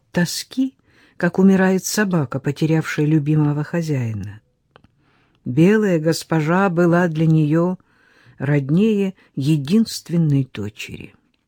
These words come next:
Мисс Сари с самого начала была мила участь перезрелой девственницы, между тем Касси желала следовать своей природе.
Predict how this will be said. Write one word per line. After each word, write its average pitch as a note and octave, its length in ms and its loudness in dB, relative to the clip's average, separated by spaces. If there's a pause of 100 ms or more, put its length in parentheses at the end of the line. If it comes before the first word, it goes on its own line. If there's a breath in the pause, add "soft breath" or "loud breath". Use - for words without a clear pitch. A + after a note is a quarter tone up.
(680)
Мисс B3 220 6
Сари G#3 560 2 (500 soft breath)
с - 100 -10
самого D#4+ 480 0
начала F#3+ 640 2 (220 loud breath)
была G#3 360 6
мила A3 640 6
участь - 680 -4 (580 soft breath)
перезрелой G3+ 760 8
девственницы, F#3+ 960 0 (340 soft breath)
между F3 420 4
тем F3 240 0
Касси C4 500 -2
желала F3 640 2 (260 soft breath)
следовать D#3 580 0
своей F3+ 420 0
природе. G#3+ 720 -6